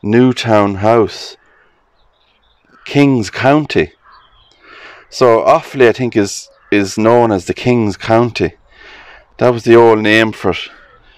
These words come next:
Um, she departed this life the fourth of March, eighteen eighty-one,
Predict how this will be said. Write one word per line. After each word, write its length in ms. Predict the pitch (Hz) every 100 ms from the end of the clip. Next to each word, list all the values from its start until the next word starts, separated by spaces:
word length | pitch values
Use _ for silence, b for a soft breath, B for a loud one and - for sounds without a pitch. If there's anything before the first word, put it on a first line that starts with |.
| b b b _ _ _ _ -
Um, 540 | 101 101 98 95 92 -
she 260 | - 131
departed 600 | 123 123 117 139 156 - 123
this 260 | 127 -
life 580 | 123 123 113 101 - - b b b b b b _ _ _ _ -
the 100 | 98
fourth 380 | - 139 135 120
of 120 | 113
March, 440 | 120 120 110 - -
eighteen 500 | - 120 120 117 120
eighty-one, 680 | 117 110 104 101 110 110 101